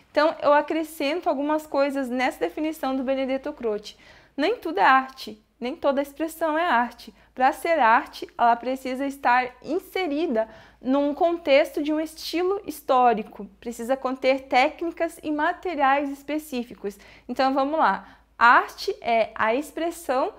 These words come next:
de determinada impressão que nós temos sobre algo, sobre alguma coisa.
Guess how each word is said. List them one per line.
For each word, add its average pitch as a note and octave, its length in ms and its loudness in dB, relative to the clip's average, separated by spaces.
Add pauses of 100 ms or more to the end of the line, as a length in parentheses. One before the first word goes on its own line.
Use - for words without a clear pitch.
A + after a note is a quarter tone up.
(200)
de A#3+ 100 -4
determinada C#4 1040 0
impressão F#4+ 840 -2
que - 180 -10
nós F4+ 260 -2
temos D4+ 560 -6
sobre F4+ 380 0
algo, D4+ 340 4
sobre B3 240 -4
alguma B3+ 300 0
coisa. A#3 480 0